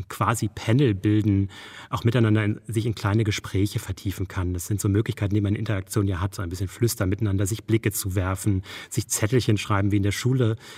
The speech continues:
Diese Möglichkeiten sind bei Clubhouse und ähnlichen Versuchen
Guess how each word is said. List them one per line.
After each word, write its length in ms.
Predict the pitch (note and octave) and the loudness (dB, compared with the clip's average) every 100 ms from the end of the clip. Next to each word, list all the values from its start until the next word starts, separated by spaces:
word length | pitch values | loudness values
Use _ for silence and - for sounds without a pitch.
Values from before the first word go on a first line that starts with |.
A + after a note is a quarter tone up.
| - | -6
Diese 160 | A2 A2+ | 0 4
Möglichkeiten 540 | G#2+ G#2+ - G2 G2+ | 4 0 -2 -2 -2
sind 180 | G2 G#2 | -4 -4
bei 160 | G#2+ F#2+ | -2 -4
Clubhouse 540 | - G#2+ - A#2 G#2+ | -4 -6 0 0 0
und 100 | G2+ | -2
ähnlichen 400 | G#2 A2 G#2 G#2 | 0 0 0 0
Versuchen 680 | G2+ F#2+ A2 A2 A2 G2 | 0 0 0 0 0 0